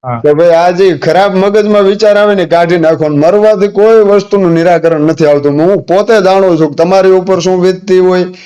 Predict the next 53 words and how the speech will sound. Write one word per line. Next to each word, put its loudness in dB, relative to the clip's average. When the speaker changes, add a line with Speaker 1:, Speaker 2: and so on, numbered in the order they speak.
Speaker 2:
એ 0
Speaker 1:
હા. 0
Speaker 2:
મને 0
ખબર -2
છે. 0
ત્રણ, 0
Speaker 1:
હા. -6
Speaker 2:
ત્રણ, -2
ચાર, 0
ચાર -2
દીકરીઓ -2
હોવા 2
છતાંય 0
જો 0
ઘરનું -2
માણા 0
આવી -2
રીતના -2
આમ -2
થઈ -2
જાય 0
તો 0
કોઈ 0
બી 0
માણાની 0
પરિસ્થિતિ -2
વિકટ -2
બની -2
જાય. -2
પણ 0
Speaker 1:
હા. -4
Speaker 2:
એવું 0
કોઈ 0
બી 0
જાતનું, 0
અ, 0
મગજમાં -2
વિચારવાનું 0
નહીં. 0
અને 0
કદાચ 0
ગમે 0
ત્યારે 0
મન 0
મૂંઝાય 0
ને -2
તો 0
any 0
time 0
મને 0
ફોન -2
કરી -2
દેવાનો. -2